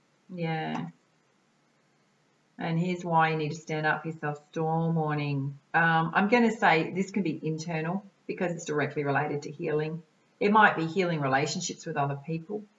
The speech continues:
Um, it might be that your energy is gonna be feeling a bit low and you need to take some time out 'cause it's sitting under cycles and rhythms. Just know when storms pass, everything's, uh,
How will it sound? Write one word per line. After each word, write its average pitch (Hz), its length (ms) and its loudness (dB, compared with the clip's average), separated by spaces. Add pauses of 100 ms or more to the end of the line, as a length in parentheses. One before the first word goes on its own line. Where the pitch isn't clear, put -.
(540)
Um, 160 920 -2 (120)
it 160 140 -6
might 196 280 4
be 175 120 2
that 156 120 -2
your 156 120 2
energy 170 280 -2
is 165 80 -8
gonna 160 180 -4
be 151 120 -2
feeling 156 360 -4
a 147 40 -4
bit 147 160 -8
low 156 260 0
and 180 140 -2
you 165 60 -2
need 160 100 -4
to - 40 -14
take - 180 -12
some - 120 -20
time 156 240 -6
out - 200 -6
'cause - 140 -20
it's - 140 -20
sitting - 180 -8
under 156 180 -6
cycles 156 480 -6
and 165 100 -8
rhythms. 170 400 -6 (1600)
Just 233 200 2
know 165 220 4
when 156 140 -2
storms 156 340 -4
pass, 170 360 0
everything's, 160 540 -8
uh, 139 180 0